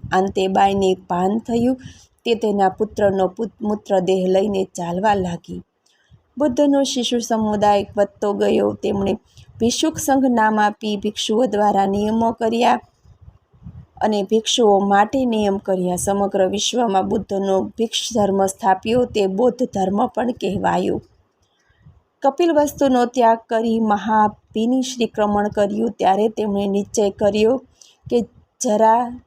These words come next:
જન્મ, વ્યાધિ અને મૃત્યુનો ઉપાય મળશે ત્યારે જ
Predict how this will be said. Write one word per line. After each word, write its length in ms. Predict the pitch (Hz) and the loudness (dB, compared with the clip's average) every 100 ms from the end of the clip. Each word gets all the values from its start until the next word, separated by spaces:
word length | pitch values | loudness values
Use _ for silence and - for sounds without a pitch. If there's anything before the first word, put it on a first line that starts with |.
| - | -4
જન્મ, 520 | 208 214 226 220 226 | 0 0 0 2 0
વ્યાધિ 520 | 220 214 196 - 240 | 2 2 2 0 -4
અને 260 | - 226 220 | 0 0 0
મૃત્યુનો 640 | 220 233 - 254 226 214 - | 0 -2 -2 -4 0 -2 -2
ઉપાય 400 | 214 214 208 202 | -4 0 0 2
મળશે 640 | 196 202 214 - 220 170 - _ _ _ - | 0 0 0 0 0 0 -4 _ _ _ -4
ત્યારે 340 | 214 202 214 | 2 4 4
જ 100 | 240 | 0